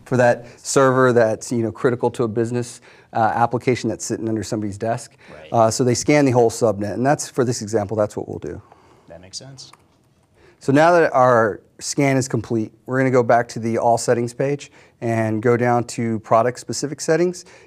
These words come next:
Speaker 1: In this case, we're gonna go down to the sam settings so that from here, what we can do is scan each of the nodes that we identified and scan them for applications.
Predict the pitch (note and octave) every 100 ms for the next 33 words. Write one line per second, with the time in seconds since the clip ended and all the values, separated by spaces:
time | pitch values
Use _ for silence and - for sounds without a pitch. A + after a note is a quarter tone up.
0 | - A#2 A#2 - A#2+ C3 B2 A2+ A2+ A2+
1 | A2 G#2+ - A2+ A#2 - C3+ D3+ D3+ -
2 | - A2 F#2+ D#2+ - G2+ A#2 - G3 C#3
3 | A2+ - _ _ A#2 A2+ G#2+ A2 A2+ G#2
4 | - - C#3 C3+ B2 A#2+ - A2+ G#2+ G#2+
5 | G#2 G#2 - G#2 F#2+ G#2+ A2 B2+ B2+ B2+
6 | - - - A#2+ - A#2 A2 G#2+ G#2+ F2+
7 | - - F2+ D#2 - F#2 -